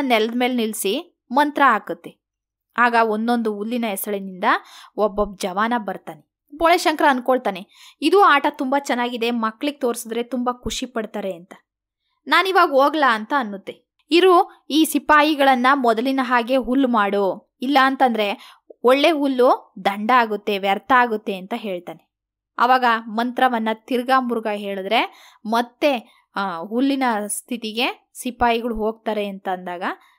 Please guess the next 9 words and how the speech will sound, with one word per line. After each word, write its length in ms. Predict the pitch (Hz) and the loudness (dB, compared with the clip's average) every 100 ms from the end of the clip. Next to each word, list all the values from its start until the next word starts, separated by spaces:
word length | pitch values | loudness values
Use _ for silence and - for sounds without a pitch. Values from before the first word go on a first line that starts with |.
| _ _ | _ _
ಅದೇ 260 | 214 220 247 | -2 2 2
ರೀತಿ 520 | 269 233 240 208 - _ _ - | 0 -6 -6 -6 -10 _ _ -4
ಆಗುತ್ತೆ. 600 | 214 214 208 262 349 _ _ _ _ | -2 -2 -4 -4 -4 _ _ _ _
ಈಗ 160 | 247 233 220 | -8 -2 -2
ಪುನಃ 380 | 220 233 240 254 214 - _ - | -2 -2 0 2 0 -2 _ -10
ಸಿಪಾಯಿಗಳೆಲ್ಲ 840 | - 226 254 233 220 214 196 202 285 453 _ _ | -8 0 2 2 2 -2 -2 2 2 2 _ _
ಹುಲ್ಲಿನ 320 | 254 269 240 247 | -4 -2 -2 -4
ಹೊರೆ 260 | - 208 185 | -4 -4 -4
ಹಾಕ್ತಾರೆ. 520 | 175 - - - _ | -8 -10 -18 -18 _